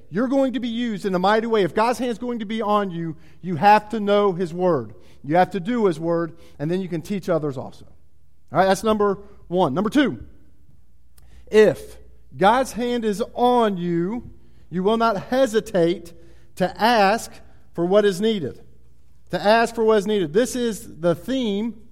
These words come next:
here in Ezra. The Levites. We'll go back to the Levites, right? The, the ones who were supposed to help with the temple, assist. Um, I wonder if they were comfortable in Babylon.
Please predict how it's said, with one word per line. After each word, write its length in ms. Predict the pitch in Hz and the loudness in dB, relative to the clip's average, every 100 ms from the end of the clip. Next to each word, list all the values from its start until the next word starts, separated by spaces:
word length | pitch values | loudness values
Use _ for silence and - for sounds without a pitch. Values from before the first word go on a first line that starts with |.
| - - - - - | -20 -20 -20 -20 -4
here 200 | 208 220 | 2 4
in 60 | |
Ezra. 320 | 220 233 185 175 | 4 2 0 -2
The 300 | 170 175 233 | -4 0 2
Levites. 400 | 294 196 131 175 | 4 2 -2 -2
We'll 80 | |
go 100 | 185 | 0
back 200 | 220 233 | 2 0
to 60 | 233 | 0
the 120 | 220 | 0
Levites, 420 | 214 202 160 131 | 2 2 0 0
right? 200 | 180 214 | 2 2
The, 260 | 214 190 - - - - | 4 2 2 -8 -12 -2
the 80 | |
ones 260 | 170 233 240 | 2 4 2
who 140 | 220 | 2
were 160 | 214 196 | 2 2
supposed 260 | 196 220 220 | 4 2 4
to 80 | |
help 200 | 185 220 | 4 4
with 80 | 220 | 2
the 80 | 190 | -2
temple, 480 | - 220 220 208 160 | 0 0 2 0 -2
assist. 520 | - 233 226 226 - - - - - | 0 4 4 2 -6 -20 -20 -20 -10
Um, 440 | 156 160 143 117 113 - - - - - - - - - - | 0 2 2 -2 -10 -18 -20 -20 -20 -20 -20 -20 -20 -20 -2
I 60 | 214 | 2
wonder 200 | 311 330 | 4 2
if 100 | 269 | 0
they 100 | 254 | -2
were 100 | 190 | 0
comfortable 480 | 220 233 226 180 | 0 -2 -2 -4
in 80 | 170 | 0
Babylon. 500 | 165 180 147 113 104 | 2 2 0 -6 -12